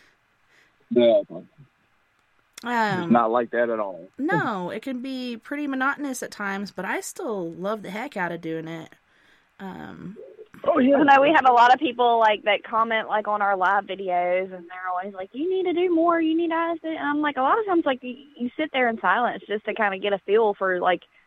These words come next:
Speaker 3: the actual noises that the building itself makes or the location, you know,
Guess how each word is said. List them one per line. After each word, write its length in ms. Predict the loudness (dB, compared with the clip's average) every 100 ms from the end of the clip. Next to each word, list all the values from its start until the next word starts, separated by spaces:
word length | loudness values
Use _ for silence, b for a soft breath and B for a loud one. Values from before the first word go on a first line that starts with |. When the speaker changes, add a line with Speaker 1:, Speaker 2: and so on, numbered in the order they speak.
| b b _
Speaker 3:
the 60 | -2
actual 460 | 0 0 -2 -2
noises 600 | 0 0 0 0 -2 -2
that 200 | 0 0 -2
the 100 | -8
building 500 | -8 0 2 2 0
itself 380 | -4 0 2 2 0
makes 300 | -6 -6 -4
or 80 | -4
the 60 |
location, 800 | 0 0 2 0 -2 -2 -8 -8 -10
you 140 | -2
know, 340 | 0 2 0